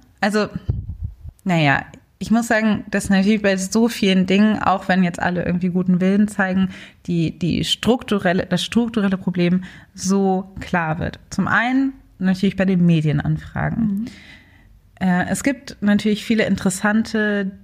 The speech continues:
Speaker 1: äh, Interviews und, äh, Formate, bei denen ich gerne eingeladen bin. Jetzt zum Beispiel hat,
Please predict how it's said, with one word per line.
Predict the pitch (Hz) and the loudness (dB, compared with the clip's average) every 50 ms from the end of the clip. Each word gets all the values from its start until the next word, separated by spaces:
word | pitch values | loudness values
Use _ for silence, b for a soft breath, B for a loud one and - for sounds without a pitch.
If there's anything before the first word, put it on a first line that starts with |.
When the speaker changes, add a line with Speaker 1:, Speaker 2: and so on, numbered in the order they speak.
| - - - - | -20 -20 -8 -2
Speaker 1:
äh, | 185 185 185 180 - - | 0 2 2 2 2 2
Interviews | 214 214 - 208 202 190 202 202 196 196 196 196 196 196 196 - | 2 2 2 0 -2 0 0 0 2 2 2 2 0 -2 -4 -6
und, | - 175 180 180 180 180 175 180 180 - - - - - - | -2 0 2 2 2 2 0 -2 -4 -6 -8 -8 -10 -8 -4
äh, | 185 185 180 185 | -2 0 0 -2
Formate, | 185 - 190 185 185 185 185 196 208 208 - - 196 190 190 190 185 185 185 | 0 0 2 2 2 2 2 0 -2 -4 -2 0 0 2 2 2 2 0 0
bei | 180 175 | -2 -2
denen | 175 180 175 185 | -2 0 -2 -2
ich | - - | -2 -2
gerne | - 185 180 180 180 185 185 - - | -2 -2 0 2 2 2 2 2 0
eingeladen | 175 185 185 180 180 175 165 170 175 175 180 180 175 175 175 175 175 170 170 170 170 | 2 2 2 2 2 2 2 2 2 0 0 0 0 0 0 0 0 0 -2 -2 0
bin. | - 180 180 180 185 175 | 0 0 2 4 2 2
Jetzt | 165 165 - - - | 2 0 -4 -8 -6
zum | - 175 | -2 -2
Beispiel | 170 170 165 170 - 180 175 170 | 0 0 -2 -4 -2 -2 0 2
hat, | 170 170 170 170 - - - - - | 0 0 -2 -4 -12 -18 -16 -16 -14